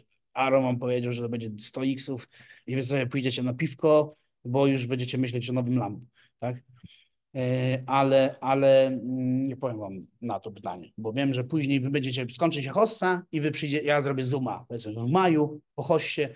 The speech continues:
i powiem, jak tam, słuchajcie, zarobiliśmy, fajnie i tak dalej. Ktoś mi będzie pisał, a ja nie zarobiłem, bo mówiłeś, że będzie dziesięć iksów, a ja,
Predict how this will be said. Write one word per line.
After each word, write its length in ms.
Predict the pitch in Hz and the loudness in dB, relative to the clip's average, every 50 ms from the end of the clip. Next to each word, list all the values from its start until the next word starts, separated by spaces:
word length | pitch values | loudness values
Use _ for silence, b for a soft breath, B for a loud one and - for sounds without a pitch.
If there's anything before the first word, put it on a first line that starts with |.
| B B B - | B B B -10
i 80 | 127 | -6
powiem, 200 | 123 147 139 151 | -2 -2 2 2
jak 160 | 165 165 156 - | 0 0 0 -4
tam, 180 | - 147 139 | -6 -6 -6
słuchajcie, 420 | 131 139 151 143 143 135 139 139 131 | -4 -4 -4 -4 -4 -4 -6 -6 -4
zarobiliśmy, 760 | 143 143 147 147 147 147 151 147 143 - 139 143 143 139 127 | -2 -2 -2 -2 -2 -6 -6 -4 -6 -6 -6 -6 -6 -6 -4
fajnie 300 | 135 143 139 139 139 131 | -2 -2 -2 -2 -2 -4
i 40 | 123 | -4
tak 140 | 123 127 | -4 0
dalej. 180 | 139 151 147 147 | 2 2 2 2
Ktoś 140 | 147 147 139 | 0 -4 -2
mi 140 | 147 147 143 | -2 -2 -2
będzie 200 | 139 139 131 127 | -2 -4 -6 -6
pisał, 320 | 127 120 127 131 123 120 B B B B B B - | -8 -8 -6 -6 -6 -6 B B B B B B -4
a 100 | 160 175 | -2 0
ja 140 | 190 190 190 | 2 2 2
nie 120 | 196 185 | 0 2
zarobiłem, 720 | 180 180 180 180 175 180 185 185 185 180 180 175 175 170 | 2 2 0 0 0 0 0 0 0 2 2 2 0 0
bo 280 | 165 175 170 165 165 165 | 0 0 0 2 0 0
mówiłeś, 380 | 165 175 165 180 180 175 165 | -2 -2 0 2 0 0 0
że 80 | 160 165 | -2 -4
będzie 200 | 165 156 170 160 | -6 -6 -6 -6
dziesięć 300 | 170 170 - 180 165 170 | -4 -4 -4 -4 -4 -8
iksów, 420 | 180 160 - - 175 175 170 170 165 | -8 -8 -6 -2 0 0 -2 0 0
a 100 | 160 165 | 2 4
ja, 280 | 165 165 165 160 160 | 4 4 2 0 -2